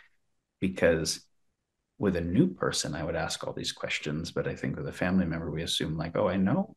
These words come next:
what you went through. We were there together." Nope. Nope. We were in totally different experiences. So that was really interesting. Definitely got to, like, have a lot of really beautiful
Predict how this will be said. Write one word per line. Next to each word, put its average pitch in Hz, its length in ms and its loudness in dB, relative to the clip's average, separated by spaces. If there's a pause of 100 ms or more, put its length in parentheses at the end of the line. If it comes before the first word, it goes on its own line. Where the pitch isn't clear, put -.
what - 140 -2
you - 120 -6
went - 180 -10
through. 73 320 -8
We 95 60 -2
were 95 100 0
there 117 200 4
together." - 440 -6 (260)
Nope. 190 200 0 (760)
Nope. 135 200 2 (520)
We 110 140 0
were 113 120 0
in 98 200 2
totally 101 280 0
different 95 280 -2
experiences. - 720 -10 (600)
So 85 260 0
that 110 160 10
was 110 160 6
really 98 400 4 (580)
interesting. 90 800 2
Definitely 92 340 4
got 85 200 -2
to, 82 340 -4
like, - 160 -8 (1000)
have 92 300 4
a 104 40 2
lot - 220 -2
of - 100 -10
really - 180 -6
beautiful - 580 -8